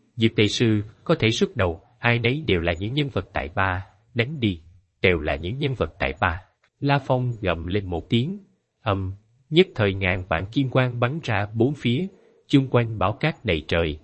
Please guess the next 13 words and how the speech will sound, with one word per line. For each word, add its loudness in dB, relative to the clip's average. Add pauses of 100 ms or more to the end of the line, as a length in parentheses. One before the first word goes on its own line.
(100)
trong 0
nháy 0
mắt -4
biến 2
ảo, -6 (140)
hóa 0
thành -6
thế 0
giới 0
vô 4
tận -2
kiếm 0
khí. -2